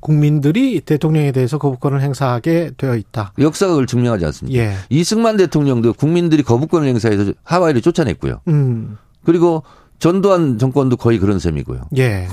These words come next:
Speaker 2: 박근혜 정권도 국민들이 거부권을 행사하지 않았습니까?
Speaker 1: 예. 오늘 상당히 수위가 높으시네요.
Speaker 2: 결국 감옥까지 가시지 않았습니까?
Speaker 1: <laughs> 예.
Speaker 2: 탄핵되고.
Speaker 1: 예. 홍준표 대구시장 그 생방송 인터뷰 중에 전화를 끊었는데 그거는 의원님은 안,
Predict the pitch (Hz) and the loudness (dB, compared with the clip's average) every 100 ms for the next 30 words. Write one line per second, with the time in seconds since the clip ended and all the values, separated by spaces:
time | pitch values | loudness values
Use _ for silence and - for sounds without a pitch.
0 | - 185 208 202 165 170 160 139 151 151 | -4 -2 0 0 2 2 2 2 0 2
1 | 139 127 123 127 135 120 113 101 80 64 | 0 2 0 2 0 2 0 -2 -2 -4
2 | - - 98 87 80 - - 120 151 214 | -10 -10 -8 -8 -10 -20 -10 -4 -2 -2
3 | 170 - 202 262 214 143 - 247 220 220 | -4 -4 -2 0 -2 -6 -4 -2 0 -2
4 | 104 - 131 120 113 170 196 - 139 165 | -4 -6 -6 -2 0 0 0 0 0 0
5 | 165 120 104 98 101 76 65 - - - | 0 2 0 -2 -4 -4 -6 -12 -16 -8
6 | 85 151 127 127 131 - - 131 113 - | -2 0 -2 -6 -12 -18 -6 -4 -2 -4
7 | 135 - - 165 135 117 113 - _ - | -10 -12 -4 0 0 0 -4 -12 _ -20
8 | - - - 294 339 294 214 196 196 196 | -20 -8 0 2 4 4 2 2 2 0
9 | 208 190 180 147 151 151 139 208 214 208 | 2 2 2 2 2 4 2 2 0 0
10 | 185 131 127 165 151 143 120 135 123 135 | 0 0 0 2 2 2 0 -2 0 2
11 | 156 104 92 151 170 156 - 311 320 220 | 0 -2 -2 0 0 0 -2 -2 0 0
12 | 120 110 127 123 90 85 _ _ - - | 0 0 0 -2 -6 -14 _ _ -20 -20
13 | - - _ - 165 202 196 185 180 214 | -20 -20 _ -6 2 4 4 2 2 0
14 | 160 - - 135 156 196 208 247 107 | -2 -6 -6 0 2 4 2 0 -2